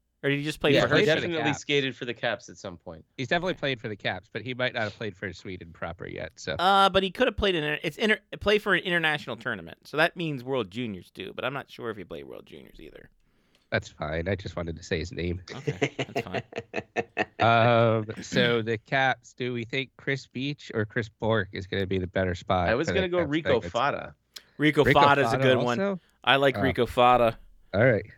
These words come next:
Speaker 1: Let's go,
Speaker 4: Rico
Speaker 1: let's go
Speaker 4: Fata.
Speaker 1: Rico
Speaker 4: There you guys
Speaker 1: Fata.
Speaker 4: go.
Speaker 1: Point five percent.
Speaker 4: There you
Speaker 1: That's a
Speaker 4: go.
Speaker 1: good, that's
Speaker 2: There
Speaker 1: a
Speaker 2: you
Speaker 1: good
Speaker 2: go.
Speaker 1: pool, gentlemen.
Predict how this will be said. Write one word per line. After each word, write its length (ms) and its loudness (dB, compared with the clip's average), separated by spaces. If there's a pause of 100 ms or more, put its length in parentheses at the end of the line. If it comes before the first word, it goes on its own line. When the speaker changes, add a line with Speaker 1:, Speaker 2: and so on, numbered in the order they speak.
(100)
Speaker 1:
Let's 120 -4
go, 60 8
Speaker 4:
Rico 260 10
Speaker 1:
let's 160 8
go 100 4
Speaker 4:
Fata. 240 10
Speaker 1:
Rico 300 4
Speaker 4:
There 80 2
you 60 0
guys 0 - (280)
Speaker 1:
Fata. 120 8
Speaker 4:
go. 160 2 (1040)
Speaker 1:
Point 240 4
five 300 12
percent. 500 10
Speaker 4:
There 100 4
you 60 4
Speaker 1:
That's 40 2
a 40 6
Speaker 4:
go. 80 2
Speaker 1:
good, 180 6
that's 200 10
Speaker 2:
There 20 2
Speaker 1:
a 40 2
Speaker 2:
you 40 0
Speaker 1:
good 120 4
Speaker 2:
go. 80 0
Speaker 1:
pool, 200 2
gentlemen. 400 -2